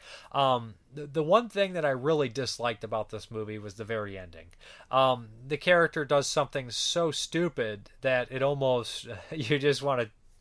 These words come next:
you just wanna, wa-, like, why did I waste my time with it? I just have a hard time buying that the character would do something like that. And it just kinda is aggravating to a certain point, to be honest.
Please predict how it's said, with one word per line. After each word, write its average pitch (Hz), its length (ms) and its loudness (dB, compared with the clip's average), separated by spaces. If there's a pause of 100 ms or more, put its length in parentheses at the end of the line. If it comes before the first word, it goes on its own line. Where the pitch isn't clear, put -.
(120)
you 147 280 -4
just 143 180 0
wanna, 131 320 0 (300)
wa-, 139 260 2
like, 135 160 2
why 151 220 6
did 143 100 2
I 127 80 2
waste 117 240 -4
my 101 120 -8
time 98 260 -12
with 92 120 -16
it? 98 80 -12
I 107 100 -8
just 131 180 -2
have 123 100 0
a 113 40 2
hard 131 220 4
time 120 220 -2
buying 123 240 -4
that 117 140 -14
the 117 80 -12
character 120 320 -2
would 123 160 -10
do 214 100 -8
something 113 380 -12
like 98 240 -16
that. 104 240 -10 (420)
And 127 380 -2
it 135 160 -6
just 143 220 -6
kinda 131 500 2
is 123 160 -6
aggravating 113 560 0
to 113 140 -10
a 98 40 -8
certain 104 300 -8
point, 104 400 -12
to 110 80 -10
be 104 120 -10
honest. 104 460 -6